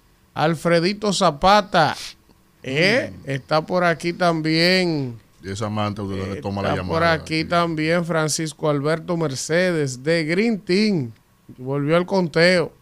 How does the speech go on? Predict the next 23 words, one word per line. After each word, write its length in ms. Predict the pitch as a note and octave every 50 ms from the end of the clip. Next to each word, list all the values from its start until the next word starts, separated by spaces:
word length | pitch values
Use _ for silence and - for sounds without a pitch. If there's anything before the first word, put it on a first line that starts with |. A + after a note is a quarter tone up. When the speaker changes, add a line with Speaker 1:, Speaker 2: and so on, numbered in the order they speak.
| _ _ _ _ _ _
Speaker 2:
<laughs> 360 | _ _ - - - - -
Speaker 1:
Está 440 | C#3+ D3+ D#3 C#3+ C#3+ F3+ F#3+ G3+ G3+
por 160 | - A3 G#3+
aquí 520 | G3+ F#3 F3 E3 F#3 G#3 G#3+ A3 A3 - -
Ángel 420 | - F#3 G3+ A3 G#3 G#3 G3+ F#3 E3
Suero. 680 | C#3+ - F#3+ G3 G#3+ A3+ A3+ A3+ G#3 F#3 D3+ B2+ - - _ _ _ _ _ _ _ _ _ _ _ - C#3 D3
Adalberto 680 | E3+ F3+ F#3 F#3 F#3 E3+ F#3 G#3 G#3+ G3+ - G#3 G3 D#3+
Frías, 680 | - - F#3 G3 A3 A3 A3 G3+ F#3+ E3 D3 C3 -
Moisés 680 | D#3 E3 F#3+ G3 F#3 D#3+ C#3+ - - G#3+ A3 A3 F#3+ -
Frías, 580 | - - F3+ F#3 G#3+ A3 G#3+ G3 F3+ E3 D3 -
Julio 400 | - G3+ A3+ A3+ G#3+ G3 F#3 E3+
Veras 360 | F3 G3 G#3 G#3 F#3+ F#3 F3 E3
de 100 | E3+ E3+
Nueva 320 | E3+ F3 F3 F3 E3+ D#3+
York. 480 | D#3 D#3+ F3+ G3+ G#3 G#3 F#3 D3+ - - - _ _ _ _ _ _ _ _ _ _ _ _ _ _ _ _ -
¿Eh? 400 | - B2+ D3+ F#3 G#3+ B3 A#3+ - -
¿Ustedes 320 | D#3 C#3+ - F#3+ G3 G3 G#3
saben 240 | A3+ A3 G#3+ G#3+
cuánta 360 | G#3 G#3+ A3 A3 G#3+ G#3 G3+ G3
gente 300 | G3+ G3+ G3+ G3 - G#3
hay 120 | G3+ G3
ahora 320 | G3 G3 G3 G3 G3 G3
aquí? 260 | G3 F#3 - - B2